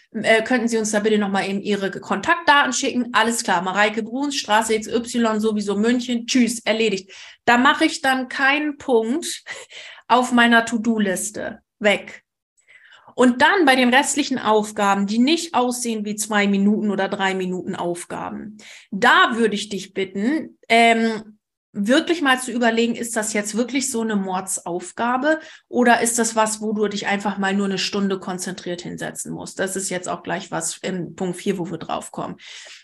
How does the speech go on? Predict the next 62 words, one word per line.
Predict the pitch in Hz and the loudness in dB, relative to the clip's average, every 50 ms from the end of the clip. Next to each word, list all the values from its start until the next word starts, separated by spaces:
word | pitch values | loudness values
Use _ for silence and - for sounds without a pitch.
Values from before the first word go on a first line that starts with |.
| _ _ - | _ _ 0
Also | 240 247 247 254 | 0 2 2 0
guck | 247 - 311 311 320 | 0 0 0 0 2
dir | - 311 285 | 0 0 2
bitte | 247 285 277 - 277 | 2 0 0 0 0
noch | 254 240 226 | 0 0 2
mal | 233 220 220 | 2 0 0
an, | - - 226 277 262 | 0 0 0 0 0
ist | - - 240 - | 0 -2 -2 -2
es | 269 247 - | -2 0 2
jetzt | 247 240 233 240 - 214 | 2 2 2 0 0 2
wirklich | 240 269 294 285 - 277 240 - | 2 2 2 2 -2 -4 -4 -4
so | - 247 262 | -4 -4 -4
schwierig? | 247 - - 233 226 226 214 220 185 196 208 - | -4 -4 -2 0 2 2 2 0 -2 -6 -6 -6
Ich | - - | 0 2
hatte | 254 254 254 | 2 2 4
das | 240 240 233 240 | 2 0 0 0
mal | 233 220 | 0 0
mit | 214 220 214 | 0 0 0
einer | 220 214 - - 220 214 | 0 0 0 -2 -2 -2
Kundin, | 214 - 254 240 220 | -2 -2 0 0 0
die | 214 208 | 0 0
sagte, | 226 214 214 - - | -2 -4 -4 -6 -6
„Oh, | 208 | -6
Mareike, | 202 202 208 202 202 208 | -4 -4 -4 -4 -6 -6
ich | 208 - | -8 -8
muss | 214 208 214 | -8 -8 -6
diese | 214 202 196 196 | -6 -6 -6 -6
Sales-Page | - - 214 220 214 - - 175 - | -6 -6 -6 -8 -8 -10 -10 -10 -10
aufsetzen. | - - - 185 180 - - - - - - - - - - - | -10 -10 -8 -8 -8 -10 -12 -14 -16 -16 -18 -18 -18 -18 -10 -4
Um | - 233 | -2 0
Gottes | 233 240 247 233 233 220 | 2 4 4 4 2 2
Willen, | 233 214 202 | 2 2 2
ich | |
muss | 214 220 | 0 0
das | 226 214 208 | -2 -2 -2
jetzt | 214 214 226 | -2 -2 -2
auf | 220 - | -2 -2
Elo-Page | - 247 247 240 226 233 208 196 - | 0 2 2 2 2 0 0 0 0
aufsetzen, | - 226 233 - - - - 202 | -2 -2 0 0 -2 -2 -2 -2
bla, | 214 208 | -2 0
bla.“ | 208 214 - | 0 -2 -4
Ich | 220 226 | -4 -6
sag, | 240 214 - | -8 -6 -2
„Ja, | 240 240 | 0 0
dann | 233 233 240 | 2 2 2
mach | 285 330 - - | 2 0 0 -2
doch | - 294 - - | -2 -2 -2 -2
einfach | - 185 180 180 - 180 175 - | -4 -4 -4 -4 -4 -4 -4 -4
mal.“ | - 180 170 180 190 - - - - - - - _ | -2 -2 -2 -2 -2 -4 -10 -18 -20 -20 -20 -14 _
Und | - | -2
dann | 214 220 | 0 2
schrieb | 220 - 269 285 285 - | 2 2 2 2 0 0
sie | - 277 | 0 2
mir | 262 254 240 | 4 4 4
nach | 233 226 233 233 | 4 4 2 2
fünfunddreißig | - 294 294 311 302 269 240 233 233 233 233 247 233 - | 0 -2 0 0 -2 0 2 4 4 4 2 0 -4 -2
Minuten, | 220 208 208 208 208 - 202 | -2 0 0 -2 -2 -4 -6
„Mareike, | 190 180 185 185 185 190 180 | -6 -6 -6 -6 -4 -4 -4
du | 180 185 | -4 -2
hattest | 180 175 - 196 - - | -4 -4 -4 -6 -6 -4
so | - 196 | -4 -4
recht. | 190 - 175 175 175 - - | -4 -4 -6 -6 -6 -8 -14